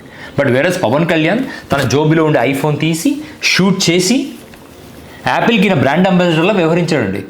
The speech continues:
I was shocked to see that. ఆయన షూట్ చేసి, సరే, తెలియనితనము,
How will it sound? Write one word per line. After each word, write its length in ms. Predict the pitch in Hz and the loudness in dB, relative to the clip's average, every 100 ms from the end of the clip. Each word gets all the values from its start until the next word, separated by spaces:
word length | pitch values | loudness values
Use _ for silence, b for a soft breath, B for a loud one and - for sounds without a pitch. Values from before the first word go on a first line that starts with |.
| - B - | -18 B -2
I 40 | 151 | 0
was 100 | 175 127 | 0 0
shocked 320 | 127 156 190 | 0 0 0
to 60 | 196 | 0
see 100 | 147 127 | 0 0
that. 120 | - - - - B B B B B - | -4 -8 -18 -20 B B B B B -2
ఆయన 280 | 170 180 160 | 0 0 0
షూట్ 360 | - 214 - | 0 0 2
చేసి, 300 | 247 240 302 | 0 0 0
సరే, 200 | - 262 269 - - - - - - - - - - - | 0 0 -2 -8 -16 -20 -20 -20 -20 -20 -20 -20 -20 -6
తెలియనితనము, 640 | 156 165 180 156 135 131 | -2 0 0 0 0 0